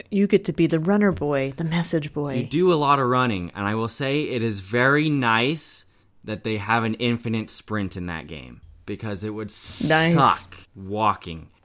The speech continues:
Speaker 2: everywhere. It got to the point I'm like, "Just add horses, please."
Speaker 1: Mm-hmm. So you have the Congregation of Merchants. You do kind of a liaison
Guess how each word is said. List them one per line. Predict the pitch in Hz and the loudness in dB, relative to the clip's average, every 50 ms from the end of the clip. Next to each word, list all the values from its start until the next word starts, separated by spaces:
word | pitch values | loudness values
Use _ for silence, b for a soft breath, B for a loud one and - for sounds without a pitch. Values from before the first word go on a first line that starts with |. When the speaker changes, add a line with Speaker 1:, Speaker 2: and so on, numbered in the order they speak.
| _ _ _ - | _ _ _ 0
Speaker 2:
everywhere. | 147 156 151 120 113 110 107 101 92 87 85 73 69 65 58 _ _ _ _ _ _ _ - | 2 2 2 2 0 -2 -2 -2 -2 -4 -6 -8 -10 -12 -16 _ _ _ _ _ _ _ -10
It | 113 120 | -8 -2
got | - 147 147 - | 0 0 0 0
to | 143 | 0
the | 123 127 | -4 -6
point | - - 135 131 120 | -2 -2 -2 -2 0
I'm | 123 113 | -2 -2
like, | 110 107 104 - _ | -2 -4 -6 -8 _
"Just | - 180 - - - - | -8 -8 -8 -10 -10 -4
add | - 143 147 147 | -2 0 0 0
horses, | 123 101 - 101 107 113 120 117 - - 98 90 - - | 0 -4 -4 -2 0 0 0 0 -4 -6 -8 -8 -8 -10
please." | - - - 117 135 135 120 107 95 92 - - - - - - b b b b b b b - | -14 -8 -2 0 0 2 0 0 -4 -6 -12 -14 -14 -14 -16 -16 b b b b b b b -6
Speaker 1:
Mm-hmm. | - 202 202 196 190 196 180 180 196 175 165 165 175 190 b b b b b b b b b b b b b b b b - _ | -2 2 4 4 4 4 2 2 0 0 0 0 -2 -6 b b b b b b b b b b b b b b b b -20 _
So | - - - - 214 202 196 190 190 185 185 180 185 - - - - _ | -6 -4 0 2 2 4 4 2 2 2 2 0 -2 -4 -8 -16 -10 _
you | 190 185 190 | -2 -2 0
have | 185 202 214 214 | 0 0 2 2
the | 233 | 2
Congregation | 233 - 220 208 208 208 196 190 190 180 180 180 185 185 | 2 4 2 2 2 2 0 0 0 0 0 0 -2 -2
of | 190 175 | -2 0
Merchants. | 160 151 143 139 - - 147 143 147 - - - - - | -2 -2 -4 -4 -4 -6 -6 -6 -6 -6 -6 -8 -8 -8
You | - 170 170 170 | -4 -2 -2 0
do | 165 180 180 175 170 170 170 165 160 165 160 | 2 4 6 6 6 6 6 6 4 2 0
kind | 165 - 180 170 165 | 0 -2 -2 -2 0
of | 156 | 2
a | 160 | 2
liaison | 156 156 160 170 180 175 170 170 165 160 165 156 151 147 156 156 156 156 156 | 0 2 2 2 4 4 4 4 2 2 0 0 0 0 0 -2 -2 -4 -6